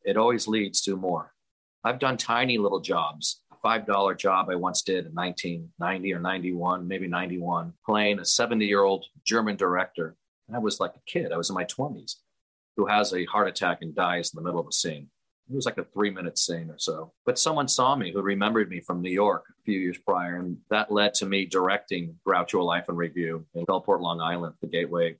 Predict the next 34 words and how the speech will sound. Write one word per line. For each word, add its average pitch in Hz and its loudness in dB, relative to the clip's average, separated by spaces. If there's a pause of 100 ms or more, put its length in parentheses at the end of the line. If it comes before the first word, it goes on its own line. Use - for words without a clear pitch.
Playhouse. 85 -2 (200)
And 104 0
then 107 2
that 117 0
led 101 2
to 92 0
Bernard 101 2
Havard 92 0
seeing 92 -2
me, 92 -2
who's 98 -2
from 98 0
the 92 0
Walnut 92 0
Street 87 -2
Theater. 87 -2 (120)
I've 90 -2
worked 98 2
there 101 4
for 95 0
almost 95 0
thirty 90 0
years. 95 0 (320)
I've 190 -6
done 113 2
probably 101 0 (100)
twenty 107 0 (100)
pieces 135 -2
there. - -8 (100)
Original 127 2
work, 110 2 (420)
Simon 113 2
revivals, 92 0
Groucho, 98 2